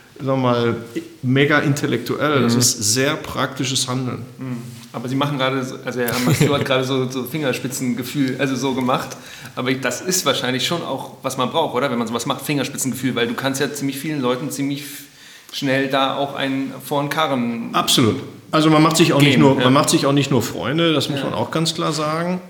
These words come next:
Speaker 1: Aber man muss einfach klar sagen, dass man sehr unverrückbar an den Grundsätzen festhält, die man ja mit seinem Team gemeinsam vereinbart hat. Das ist ja nicht einer, der reinkommt, äh, wie so ein, mit so einem Evangelium unterm Arm.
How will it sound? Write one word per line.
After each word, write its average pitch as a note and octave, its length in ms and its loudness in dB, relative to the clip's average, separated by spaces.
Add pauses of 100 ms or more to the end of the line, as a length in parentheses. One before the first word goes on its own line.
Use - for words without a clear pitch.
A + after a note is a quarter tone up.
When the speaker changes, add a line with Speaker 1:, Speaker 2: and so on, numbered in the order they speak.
Speaker 1:
Aber C3+ 200 2
man C#3 60 0
muss C#3+ 160 0
einfach C3 360 -4
klar B2+ 300 0
sagen, C3+ 340 0
dass C3 180 -2
man B2 300 -4 (480)
sehr C3+ 420 2
unverrückbar C3 1600 0
an C3 260 0
den B2 560 2
Grundsätzen C3+ 460 0
festhält, C3+ 680 -4 (280)
die A#2+ 160 -4
man B2 200 0
ja A#2+ 140 2
mit A#2+ 140 0
seinem B2 260 0
Team C#3+ 200 0
gemeinsam B2 500 2
vereinbart B2+ 680 -2
hat. D3 180 -2
Das A#2+ 120 -6
ist A2+ 120 -2
ja C3 80 -2
nicht A#2 140 -2
einer, A#2 200 0
der A2+ 140 0
reinkommt, B2 480 0
äh, B2+ 260 -8
wie A#2+ 60 -8
so A#2+ 100 -4
ein, A#2 260 -2
mit A#2+ 120 -6
so A#2+ 60 -6
einem A2 80 -4
Evangelium A#2 640 0
unterm A2 280 -4
Arm. C#3 380 -2